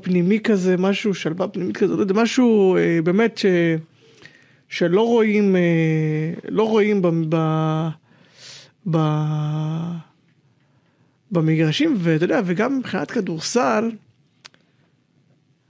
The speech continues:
היה לו כמה שנים, אה, פחות טובות, זאת אומרת, הוא היה בחוץ, ו-, ו-, ו-, והכל, אבל כאילו דווקא בשנים האחרונות, היה נראה שהוא מצא את עצמו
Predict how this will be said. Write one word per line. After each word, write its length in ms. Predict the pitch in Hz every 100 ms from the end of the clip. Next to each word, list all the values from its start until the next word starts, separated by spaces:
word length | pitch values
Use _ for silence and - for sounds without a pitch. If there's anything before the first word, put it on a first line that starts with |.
| _ -
היה 160 | 220
לו 200 | 370 302
כמה 220 | 247 226
שנים, 380 | 202 190 202 247
אה, 260 | 180 156 147 -
פחות 320 | 156 208 214
טובות, 200 | 208 175
זאת 60 | 175
אומרת, 160 | 160
הוא 60 | 160
היה 100 | 151
בחוץ, 540 | 151 285 320 254 -
ו-, 280 | 156 156 151 147
ו-, 300 | - 104 - -
ו-, 680 | - - - - - - - _ _ _ _ -
והכל, 420 | 160 160 240 247 - _ - _ 175
אבל 80 |
כאילו 200 | - 269
דווקא 200 | 277 269
בשנים 320 | 247 240 269 254
האחרונות, 580 | 196 202 277 277 - 381 - _ _ _ _ 190
היה 100 | 226
נראה 200 | 247 247
שהוא 680 | - 233 208 196 180 165 160 175 - - - _
מצא 460 | 170 165 - 226 302
את 120 | -
עצמו 640 | - 220 208 214 269 269